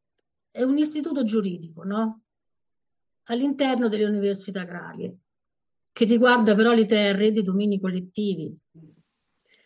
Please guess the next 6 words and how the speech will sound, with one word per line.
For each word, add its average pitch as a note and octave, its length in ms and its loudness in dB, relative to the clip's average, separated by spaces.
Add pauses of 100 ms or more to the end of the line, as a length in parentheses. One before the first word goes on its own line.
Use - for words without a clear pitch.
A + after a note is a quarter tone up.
(160)
che C4+ 120 -4
si C#4 200 -2
chiama G#3+ 460 2
legittimazione, A#3+ 1120 -4 (640)
e A#3+ 160 0
cioè F3 500 -6